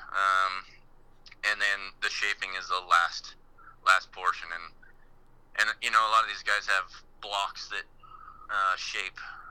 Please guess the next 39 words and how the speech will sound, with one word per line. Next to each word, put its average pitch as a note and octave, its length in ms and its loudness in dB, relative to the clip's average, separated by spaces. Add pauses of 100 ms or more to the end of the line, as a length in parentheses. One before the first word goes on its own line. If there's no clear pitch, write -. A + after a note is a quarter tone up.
(140)
and G2 240 -2 (720)
that A#2 240 4
is G#2 160 -4
not, G#2+ 320 8 (560)
that A#2 80 4
is G#2 160 -8
not A2 280 6 (680)
untraditional. F#2+ 800 0 (440)
Those G2+ 120 -6
blocks G2 320 0
have - 60 -14
been F#2 140 0
around F2+ 360 4
for F#2 80 -2
a F2+ 80 -6
long F2 240 -4
time. F2 320 -2 (840)
Um, F2+ 440 6
but F#2 160 -6
what F#2+ 120 6
I F2+ 100 6
prefer - 340 2
to F2 80 -4
do F2+ 140 -2 (180)
is, - 260 -10 (120)
is F2 140 -8
hand F#2 260 -2
shape - 280 -4 (100)
everything. F2+ 400 0 (1120)
Um, D#2+ 240 2
so - 160 0 (140)
every F#2+ 260 2
hat F2+ 260 4
still F2 500 -4 (880)
is D3 100 2
a C3+ 120 -2
little C#3 160 0
tiny A#2 360 0
bit F#2+ 120 0